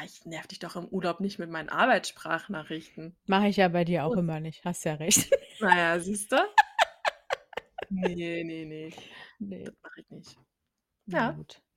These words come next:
Speaker 1: so ist
Speaker 2: Ja,
Speaker 1: das.
Speaker 2: ähm, apropos, bist du nächste Woche Donnerstag zufällig im Büro, <laughs> oder?
Speaker 1: Nö. <laughs>
Speaker 2: Nö? <laughs>
Speaker 1: Na,
Speaker 2: Also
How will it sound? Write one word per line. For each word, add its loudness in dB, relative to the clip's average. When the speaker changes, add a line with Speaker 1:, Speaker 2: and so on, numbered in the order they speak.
Speaker 1:
so -14
ist -12
Speaker 2:
Ja, 8
Speaker 1:
das. 4
Speaker 2:
ähm, 4
apropos, -2
bist 0
du -2
nächste 2
Woche 4
Donnerstag 2
zufällig 0
im 2
Büro, -6
<laughs> -20
oder? 6
Speaker 1:
Nö. -2
<laughs> -14
Speaker 2:
Nö? -2
<laughs> 4
Speaker 1:
Na, 4
Speaker 2:
Also 6